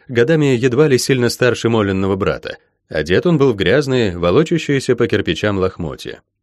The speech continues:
в которых едва угадывались остатки армейского френча, приходившегося ему как настоящее пальто. Чарли с готовностью протянул Молли помятую фляжку.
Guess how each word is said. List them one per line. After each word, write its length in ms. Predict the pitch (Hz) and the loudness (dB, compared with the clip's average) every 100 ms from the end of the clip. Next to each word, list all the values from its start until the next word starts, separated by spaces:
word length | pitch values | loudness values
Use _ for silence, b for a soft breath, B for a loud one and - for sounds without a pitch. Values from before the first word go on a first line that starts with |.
| _ _ | _ _
в 100 | - | -8
которых 560 | - 82 151 151 135 - | -4 2 2 4 0 0
едва 360 | 107 98 156 | -2 0 2
угадывались 600 | 135 98 156 127 113 101 | 2 2 0 2 0 0
остатки 440 | 95 - 143 - 104 | -2 -2 -4 -2 -2
армейского 560 | 101 107 104 - 90 | 0 -2 -2 -2 -4
френча, 500 | - 156 151 - 90 b b | 0 -2 -2 -2 -4 b b
приходившегося 760 | b 151 151 165 175 147 143 127 | b -2 0 -2 -2 -2 -2 -2
ему 180 | 123 135 | 0 2
как 280 | 120 117 | 0 0
настоящее 840 | 101 117 - 101 82 98 - 98 87 | 0 -2 -2 -4 -2 -4 -4 -4 -2
пальто. 480 | 90 78 - 57 - _ _ _ _ _ _ | -2 -4 -8 -14 -16 _ _ _ _ _ _
Чарли 480 | - 78 120 165 175 | -4 0 0 0 -2
с 120 | 127 | 0
готовностью 680 | 120 120 131 143 127 - 113 | 0 0 0 0 -2 0 0
протянул 460 | 113 110 110 127 | 0 0 0 0
Молли 340 | 107 120 104 104 | 0 0 0 0
помятую 460 | 107 101 90 104 | -2 -2 -2 -4
фляжку. 500 | - 95 65 - 60 | -4 -6 -8 -12 -16